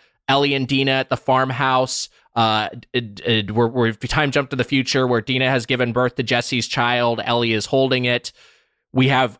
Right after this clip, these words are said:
Tommy shows back up to the, the farm. Tommy shows up to the farmhouse,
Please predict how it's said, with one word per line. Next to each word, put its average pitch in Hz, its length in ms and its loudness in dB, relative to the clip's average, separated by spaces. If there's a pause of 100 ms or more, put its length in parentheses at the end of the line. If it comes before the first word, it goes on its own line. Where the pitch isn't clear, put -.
Tommy 160 360 0
shows 143 340 0
back 135 260 -2
up 135 220 -2
to 143 140 0
the, 123 180 0
the 123 100 2
farm. 131 380 0 (120)
Tommy 160 240 2
shows 139 240 2
up 143 120 -2
to 143 60 -2
the 127 80 0
farmhouse, 123 840 0